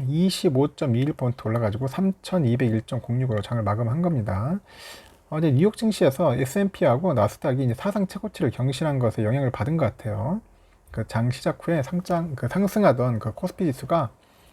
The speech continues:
오후 열두 시 이후 되니까 약간 보합세를 유지하더라고요. 삼천구백, 삼천백구십 쪽에서. 그래가지고 장 마감 직전에 거래량이 확 몰리는 거야.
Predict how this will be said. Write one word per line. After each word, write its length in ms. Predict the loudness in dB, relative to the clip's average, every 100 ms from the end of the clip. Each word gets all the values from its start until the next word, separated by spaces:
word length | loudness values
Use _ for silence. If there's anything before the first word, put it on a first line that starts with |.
| -20 -20 -20 -20 _ 2
오후 320 | 6 6 6
열두 640 | 6 4 0 _ -2 0
시 220 | -2 0
이후 220 | 2 2
되니까 520 | 2 0 -2 -2 -4 -2
약간 260 | -4 -4
보합세를 520 | -2 2 2 0 -2
유지하더라고요. 760 | -2 -2 -4 -4 -4 -6 -4 -4
삼천구백, 500 | -6 -6 -6 -6 -8
삼천백구십 680 | -6 -4 -2 -2 -4 -8 -12
쪽에서. 640 | -6 -4 -2 -2 -2 -2 -2
그래가지고 400 | -4 -2 -2 -4
장 180 | 0 0
마감 240 | 2 0
직전에 380 | -4 -4 -2 -2
거래량이 380 | 0 2 4 2
확 120 | -2 0
몰리는 400 | 4 6 4 2
거야. 240 | -2 -4